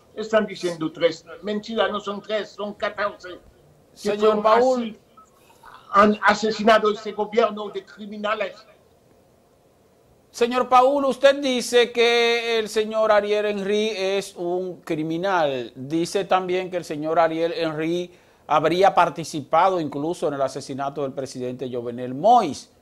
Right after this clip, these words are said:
Speaker 2: Y entonces usted aboga porque Guy Philippe sea quien dirija el gobierno haitiano para recuperar la institucionalidad.
Speaker 1: Nunca
Speaker 2: Sin
Speaker 1: he
Speaker 2: embargo,
Speaker 1: dicho
Speaker 2: Guy
Speaker 1: que
Speaker 2: Philippe
Speaker 1: el
Speaker 2: acaba de
Speaker 1: comandante
Speaker 2: regresar a Haití procedente de,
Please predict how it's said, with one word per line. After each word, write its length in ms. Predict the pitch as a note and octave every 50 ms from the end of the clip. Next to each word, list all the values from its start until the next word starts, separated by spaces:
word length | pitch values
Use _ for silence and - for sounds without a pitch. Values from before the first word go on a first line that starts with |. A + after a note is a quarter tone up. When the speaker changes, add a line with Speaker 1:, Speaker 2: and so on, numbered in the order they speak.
| _ _ _ _ _ _ _ _ _ _
Speaker 2:
Y 260 | - A3+ B3+ B3+ B3
entonces 520 | A#3+ A#3 G3+ G3+ G#3 G#3 F#3+ A#3 G#3+ - G#3+
usted 340 | G3+ F#3 - G3+ F#3+ F#3+
aboga 600 | G3+ F#3+ F3+ E3+ F3+ F#3+ F#3+ G3 F#3 G3 F#3+ F#3 F#3
porque 360 | G3 F#3 F3 E3+ - F#3+ E3
Guy 240 | D3 D3 F3+ G3+ G#3
Philippe 560 | G#3 - - G#3+ G3+ G3 F#3+ G3 F#3+ G3 G3+
sea 420 | - - F#3+ F3+ F#3 G3 F#3+ F#3
quien 400 | F#3 F3+ F3 F3 F3+ F#3 F#3+ F3+
dirija 840 | D#3+ F3 E3 F3+ A3 B3 C4 - F#3+ F3 D#3 D3+ D3+ D#3 D#3 D3+ D3+
el 240 | D#3 D3+ D3+ D3 C#3+
gobierno 640 | D#3 D3+ D3+ D#3 D#3 E3 E3+ E3+ E3+ F3 F3+ E3+
haitiano 640 | E3+ E3 D#3 - E3+ E3+ E3+ E3 E3+ F3 F3+ F3 E3
para 180 | - D#3+ D3+ D3+
recuperar 560 | D#3 D3+ D3 D#3 C#3+ D3+ D3 C#3+ D3 D3+ D#3
la 120 | D#3+ D#3+
institucionalidad. 1120 | D#3+ D#3+ C#3+ - D3+ C#3 D#3 D3 C#3+ - C#3+ C3+ C3 C3 C3 C3 B2+ D3 D3+ D3 C#3+ - - -
Speaker 1:
Nunca 420 | F3 D#3+ E3+ F#3 A3 A3+ A3 G3+
Speaker 2:
Sin 160 | - - G3+ G3
Speaker 1:
he 80 | A3+
Speaker 2:
embargo, 360 | F#3+ G3 G#3 G#3 G#3 G#3+ A#3+
Speaker 1:
dicho 120 | A#3 G3 F#3+
Speaker 2:
Guy 140 | G3+ G#3 A3+
Speaker 1:
que 100 | F#3 F3+
Speaker 2:
Philippe 300 | A#3+ A3+ G#3 G#3 A3+ A#3+
Speaker 1:
el 60 | A#3+ A3
Speaker 2:
acaba 340 | G3+ - G#3+ G3+ G#3 A3 G#3+
de 60 | G#3+
Speaker 1:
comandante 260 | G#3+ G#3+ G#3+ G#3 G3 G3
Speaker 2:
regresar 420 | G3 G3 G3+ G3 F#3+ G3 G#3 G#3
a 80 | G#3 G#3
Haití 680 | G3+ G3+ F#3+ F#3 - G#3 G3+ G3 G3+ A3 A#3 A#3+ _ _
procedente 880 | - F#3 F#3+ F#3 F#3 - F#3 F3 F3 F3+ F#3+ G3 F#3+ F#3+ G#3+ G#3 G3
de, 420 | F#3 G3 G3 G3 G3 G3+ G3+ G3+